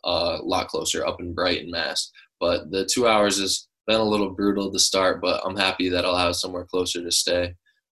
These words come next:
And, uh, I actually only played in Brockton once last year, so I was a little unfamiliar with the field, but I, I love the field. I mean, it's awesome. It's, it's a professional field.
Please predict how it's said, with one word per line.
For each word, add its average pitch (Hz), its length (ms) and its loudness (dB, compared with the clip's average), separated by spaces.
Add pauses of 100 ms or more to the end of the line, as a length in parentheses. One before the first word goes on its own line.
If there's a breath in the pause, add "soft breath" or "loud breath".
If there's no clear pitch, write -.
(120)
And, 98 400 4
uh, 95 340 4
I 104 120 4
actually 156 300 2
only 151 180 0
played 143 260 2
in 123 100 2
Brockton 113 380 2
once 98 460 0
last 90 360 0
year, 90 300 -2 (320)
so 98 800 4 (180)
I 104 120 2
was 120 160 4
a 131 60 4
little 131 260 6
unfamiliar 107 580 2
with 98 120 -4
the - 140 -14
field, 101 440 0 (100)
but 98 140 2
I, 101 40 4
I 110 140 4
love 120 300 4
the 95 60 -6
field. 87 380 0
I 95 100 0
mean, 92 160 -4
it's 90 160 -2
awesome. 95 380 2
It's, - 160 -4 (120)
it's - 140 -8
a - 40 -20
professional 90 460 -2
field. 85 340 -6